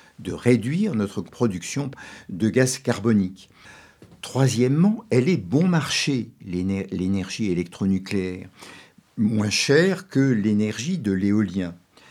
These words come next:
Et donc, nous aurions là une solution qui permettrait de défendre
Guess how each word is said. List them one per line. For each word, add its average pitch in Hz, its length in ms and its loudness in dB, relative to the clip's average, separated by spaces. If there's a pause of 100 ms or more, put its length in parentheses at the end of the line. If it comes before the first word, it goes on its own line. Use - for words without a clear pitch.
(340)
Et 175 100 -2
donc, 107 640 4
nous 117 340 0
aurions 117 320 2
là 107 160 2
une 82 160 0
solution 110 600 -2
qui 131 180 -4
permettrait 107 640 0
de 82 140 -4
défendre 101 720 -2